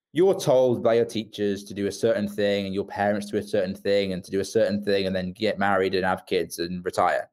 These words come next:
So you're told. So if you're doing that, then, you know, in theory, you should be happy, right?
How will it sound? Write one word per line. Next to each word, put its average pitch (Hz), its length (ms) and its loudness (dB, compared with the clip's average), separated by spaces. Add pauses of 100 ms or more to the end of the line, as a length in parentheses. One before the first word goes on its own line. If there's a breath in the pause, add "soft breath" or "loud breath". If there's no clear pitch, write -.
(100)
So - 80 -8
you're 180 80 -4
told. 120 380 2 (240 soft breath)
So - 80 -4
if 160 60 0
you're 233 100 4
doing 196 300 2
that, 123 180 2
then, 127 400 0
you 80 160 -4
know, 107 120 0
in 117 120 -2
theory, 160 500 0
you 127 140 -2
should 101 140 -6
be 104 60 2
happy, 147 300 -2
right? 220 240 0